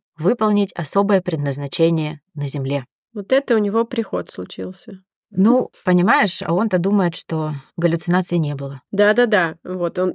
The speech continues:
Speaker 2: почему, интересно, э, он не подумал, что это тоже была галлюцинация, что это был эффект наркотический? Ну, хотя, кстати говоря, те, кто,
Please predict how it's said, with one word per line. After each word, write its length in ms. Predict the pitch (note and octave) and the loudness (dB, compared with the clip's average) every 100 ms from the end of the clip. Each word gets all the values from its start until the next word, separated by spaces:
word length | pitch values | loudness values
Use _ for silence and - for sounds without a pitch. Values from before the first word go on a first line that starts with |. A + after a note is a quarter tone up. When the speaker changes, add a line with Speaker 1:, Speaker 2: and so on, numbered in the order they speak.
| - | -4
Speaker 2:
почему, 340 | G#3+ - A#3 D4+ | -4 0 2 4
интересно, 580 | A#3 G#3 G3+ G#3 F#3 F3+ - _ - | 4 2 2 0 -2 -4 -20 _ -12
э, 60 | - | -4
он 580 | F#3+ F#3 F3+ E3+ F#3 F#3 | 0 0 0 0 0 2
не 120 | F#3 | 2
подумал, 380 | F#3+ G#3 A3+ F#3+ | 2 4 4 2
что 200 | - F#3+ | 0 -2
это 180 | F#3 | 0
тоже 240 | F#3+ F#3+ F3 | 0 0 0
была 360 | E3+ E3 D#3+ | 0 0 -2
галлюцинация, 800 | D#3+ E3 E3 - E3 E3 - F3 E3+ | -2 -4 -4 -2 -2 -2 -4 -6 -6
что 200 | - E3+ | -4 -2
это 120 | F3 | 0
был 180 | E3+ F3+ | 0 0
эффект 300 | - E3 - | -2 -4 -4
наркотический? 720 | E3 - - E3+ - - - | -10 -12 -12 -12 -12 -12 -12
Ну, 120 | - G3 | -8 -2
хотя, 320 | B3 - F4 | 2 2 2
кстати 340 | - D4 C#4+ | 2 0 0
говоря, 360 | G#3+ A3+ A#3+ A#3 | 0 0 0 0
те, 140 | A3 | -2
кто, 840 | - - G3+ F#3 F3+ F3+ F3+ F3 | -6 -4 0 2 2 2 2 0